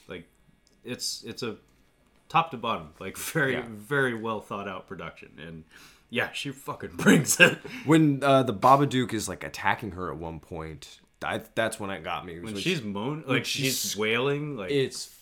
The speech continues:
Speaker 2: it's like Toni Collette in Hereditary. It's like, holy sh-, it gave me chills. I'm like,
Speaker 1: Oh,
Speaker 2: "God
Speaker 1: yeah,
Speaker 2: damn."
Speaker 1: no, that, that's a sound that,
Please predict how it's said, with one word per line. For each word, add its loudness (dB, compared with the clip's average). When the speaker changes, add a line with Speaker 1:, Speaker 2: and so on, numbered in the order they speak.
Speaker 2:
it's 2
like 2
Toni 0
Collette -2
in -10
Hereditary. -4
It's -6
like, -6
holy -4
sh-, -14
it 2
gave 4
me 0
chills. -4
I'm -12
like, -2
Speaker 1:
Oh, 6
Speaker 2:
"God 0
Speaker 1:
yeah, -2
Speaker 2:
damn." -6
Speaker 1:
no, -4
that, -4
that's -2
a -6
sound -6
that, -8